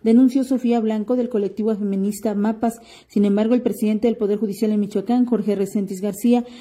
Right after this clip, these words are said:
aseguró que la libertad de esta persona obedece a que para girar una orden de aprehensión se necesita este paso. El doce de septiembre, Mario Sotelo Rodríguez, juez de control y enjuiciamiento del sistema de justicia penal acusatorio y oral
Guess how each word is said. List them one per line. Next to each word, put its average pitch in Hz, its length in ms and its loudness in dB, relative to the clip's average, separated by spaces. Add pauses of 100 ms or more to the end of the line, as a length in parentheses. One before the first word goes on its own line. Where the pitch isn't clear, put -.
(140)
aseguró 202 400 2
que 247 80 2
la 240 100 4
libertad 202 400 -4
de 214 60 -2
esta 214 200 -4
persona 240 420 -2
obedece 226 480 2
a 226 160 -4
que 208 100 -2
para 202 220 -4
girar 220 260 0
una 240 180 4
orden 214 200 -2
de 202 60 -2
aprehensión 208 500 -4 (280)
se 269 200 0
necesita 240 480 2
este 190 180 -4
paso. 196 400 -8 (340)
El 202 140 2
doce 214 220 6
de 202 80 2
septiembre, 254 500 2
Mario 226 240 4
Sotelo 208 380 -2
Rodríguez, 220 480 -2
juez 214 160 -2
de 208 100 -2
control 208 420 0
y 208 60 0
enjuiciamiento 208 720 0
del 196 100 0
sistema 214 380 -2
de 202 100 -2
justicia 214 460 -6
penal 208 260 -2
acusatorio 202 640 -4
y 190 80 -2
oral 208 280 0